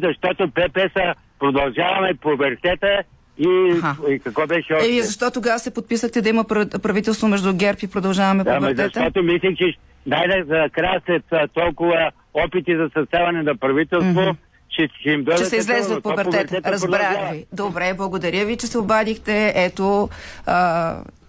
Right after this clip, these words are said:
Speaker 2: още така, а, един аргумент, че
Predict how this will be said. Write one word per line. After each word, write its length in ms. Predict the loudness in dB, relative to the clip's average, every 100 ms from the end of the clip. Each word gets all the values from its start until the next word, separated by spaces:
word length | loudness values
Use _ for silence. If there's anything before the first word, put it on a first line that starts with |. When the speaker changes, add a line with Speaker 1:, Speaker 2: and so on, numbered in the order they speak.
| -20 -6 -2
Speaker 2:
още 560 | -2 0 0 2 0
така, 520 | -2 0 0 2 0 -4 -14 -20 -20 -6
а, 160 | -4 0
един 260 | 0 2
аргумент, 640 | 2 0 0 0 0 -2 -2
че 160 | 0